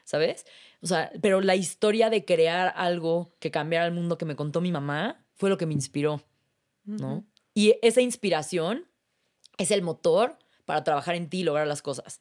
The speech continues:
Speaker 1: ¿no? O sea, estoy completamente convencida que lograr las cosas es el resultado de un chorro de trabajo.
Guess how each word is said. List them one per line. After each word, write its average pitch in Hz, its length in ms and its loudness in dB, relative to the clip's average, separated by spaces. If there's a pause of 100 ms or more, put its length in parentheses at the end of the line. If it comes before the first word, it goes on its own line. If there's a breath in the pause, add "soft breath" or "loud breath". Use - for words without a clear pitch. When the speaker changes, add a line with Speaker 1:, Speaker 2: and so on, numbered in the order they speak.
(420 soft breath)
Speaker 1:
¿no? 143 120 -8
O 175 40 -4
sea, 185 240 -2 (600 soft breath)
estoy 208 360 2
completamente 240 640 2
convencida 165 500 -2
que 147 320 -2 (760)
lograr 202 480 4
las 233 160 0
cosas 220 500 0
es 190 160 0
el 202 120 2
resultado 175 600 0
de 160 140 4
un 185 320 0
chorro 202 320 2
de 170 80 4
trabajo. 143 460 -4